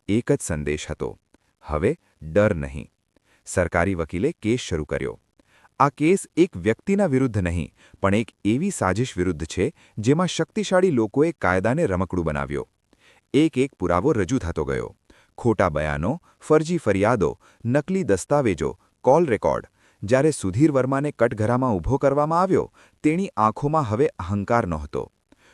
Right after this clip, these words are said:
"શું તમે સ્વીકારો છો કે દસ્તાવેજોમાં હેરફેર કરી હતી?" વકીલે પૂછ્યું.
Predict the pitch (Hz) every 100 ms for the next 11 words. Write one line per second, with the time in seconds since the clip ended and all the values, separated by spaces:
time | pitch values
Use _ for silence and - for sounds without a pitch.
0 | - - 165 160 165 - 87 107 131 170
1 | 202 226 _ _ 175 104 98 - 139 143
2 | 143 151 135 90 85 - 120 139 147 139
3 | 135 170 _ _ _ 95 135 104 82 73
4 | 78 - 67